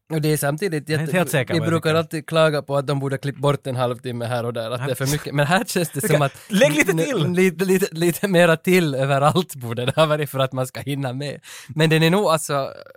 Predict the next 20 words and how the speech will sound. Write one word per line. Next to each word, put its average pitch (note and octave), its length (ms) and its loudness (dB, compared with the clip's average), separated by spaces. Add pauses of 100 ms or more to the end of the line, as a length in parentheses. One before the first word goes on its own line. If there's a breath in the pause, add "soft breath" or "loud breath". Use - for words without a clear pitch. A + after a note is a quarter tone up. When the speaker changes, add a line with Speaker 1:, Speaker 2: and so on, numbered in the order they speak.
(220)
Speaker 1:
imponerande, D3+ 720 -2
alltså A#2 200 -10
den A#2+ 100 -6
här A#2+ 80 -4
första A#2+ 320 -8
starten A#2+ 420 -6
på - 100 -14
den. A#2 120 -8 (680 loud breath)
Nå, G3 100 0
men A#3+ 180 2
i A#3 80 0
alla B3+ 140 0
fall A#3 140 0
så G#3 80 -6
går G3+ 160 -4
den F#3+ 100 -4
här E3+ 80 -4
borgmästaren D#3 800 0
nu D3 100 -2
då C#3 180 -4